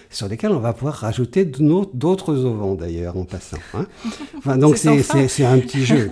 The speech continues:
Speaker 1: quoi. Comme ça, c'est un peu technique, mais voilà. Finalement, on se retrouve avec la statue qui va trôner autour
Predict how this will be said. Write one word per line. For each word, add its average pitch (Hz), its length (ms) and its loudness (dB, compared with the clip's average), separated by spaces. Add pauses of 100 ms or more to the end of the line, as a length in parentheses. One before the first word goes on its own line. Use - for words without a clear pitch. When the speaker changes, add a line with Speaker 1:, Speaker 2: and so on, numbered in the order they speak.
Speaker 1:
quoi. 92 220 -8
Comme 107 160 -4
ça, 92 160 -10
c'est 85 440 -10
un 101 120 -6
peu 98 140 -6
technique, 202 460 -2
mais 180 200 4 (800)
voilà. 113 420 -2 (680)
Finalement, 190 680 4
on 202 80 4
se - 160 -6
retrouve 135 440 -2
avec 127 280 0
la 101 120 -4
statue 214 440 -8
qui - 140 -6
va 104 140 -4
trôner 127 460 -4
autour 180 640 -6